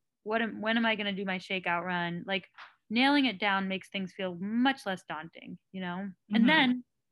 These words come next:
Speaker 1: in the race, knowing that we don't know how other people feel. I think so often we assume that we're feeling the most pain, and it's probably not true. And so just, like, accept, like, now and never think again that you're in the most pain.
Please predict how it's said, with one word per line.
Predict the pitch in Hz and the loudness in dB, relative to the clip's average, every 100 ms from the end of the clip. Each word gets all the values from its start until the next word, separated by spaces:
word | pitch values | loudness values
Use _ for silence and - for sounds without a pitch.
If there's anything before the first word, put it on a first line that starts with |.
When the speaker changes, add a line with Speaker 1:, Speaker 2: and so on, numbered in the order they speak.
| _ _ - | _ _ 0
Speaker 1:
in | 262 | 4
the | 277 | 4
race, | 214 185 190 - - | 2 -2 -4 -8 -10
knowing | 202 220 240 202 196 196 - _ _ _ _ - | -4 0 0 -2 -6 -8 -14 _ _ _ _ -2
that | 196 190 175 - _ _ _ _ _ _ _ | 2 2 -2 -10 _ _ _ _ _ _ _
we | 185 233 | -2 2
don't | 262 285 220 | 2 2 0
know | 208 208 196 | 0 0 -2
how | 196 | -4
other | 190 196 | -4 -6
people | 180 190 170 | -8 -10 -10
feel. | - - 185 170 | -10 -8 -4 -2
I | 214 | 0
think | 247 | -2
so | - 226 | -2 -2
often | 202 202 - 202 | -2 -2 -4 -4
we | 190 | -4
assume | 180 - 202 | -6 -8 -6
that | 196 175 | -6 -4
we're | 190 190 | -6 -6
feeling | 202 196 190 | -6 -4 -4
the | |
most | 180 180 - | -4 -6 -10
pain, | - 185 180 202 208 - _ _ _ - | -10 -6 -4 -4 -8 -12 _ _ _ -4
and | 226 | -4
it's | - | -4
probably | - 247 247 269 269 | 0 0 2 0 0
not | 240 202 - | 0 -2 -6
true. | - 196 190 214 | -6 -4 -2 -4
And | 214 190 | -4 -6
so | 208 | -6
just, | 190 226 - | -4 -4 -4
like, | 226 - | -6 -6
accept, | - - - 226 - | -14 -8 0 0 0
like, | 240 208 | -8 -6
now | 196 185 175 175 | -4 0 0 -2
and | 185 190 | -2 0
never | 202 226 | 0 -2
think | 220 202 | -4 -6
again | 202 180 175 175 | -4 -4 -4 -4
that | 180 | -6
you're | 185 | -4
in | 185 | -4
the | 175 | -4
most | 170 170 - | -6 -10 -14
pain. | - 185 185 | -16 -14 -16